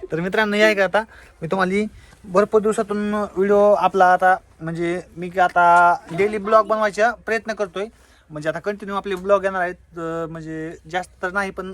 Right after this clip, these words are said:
दोन तीन दिवसाला तर मी ब्लॉग काढायचा प्रयत्न करतोय आणि लवकरच असेच ब्लॉग येतील. तर, अं, तुम्हाला मागं दाखविला होता की, अं,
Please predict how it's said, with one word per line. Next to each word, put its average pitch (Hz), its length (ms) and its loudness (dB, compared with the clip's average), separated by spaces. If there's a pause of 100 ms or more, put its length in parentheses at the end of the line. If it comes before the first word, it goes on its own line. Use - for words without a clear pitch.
(160)
दोन 160 240 -6
तीन 170 160 -12
दिवसाला 165 320 -10
तर 170 80 -10
मी 170 240 -12
ब्लॉग 170 280 -4
काढायचा 160 320 -4
प्रयत्न 170 300 -12
करतोय 165 340 -12 (340)
आणि 160 140 -10
लवकरच 190 340 -2
असेच 190 240 -4
ब्लॉग 180 360 -2
येतील. 190 380 -4 (580)
तर, 160 320 0
अं, 160 100 -4
तुम्हाला 190 220 -2
मागं 196 260 0
दाखविला 196 340 0
होता 185 320 0
की, 180 480 -10 (800)
अं, 165 680 -2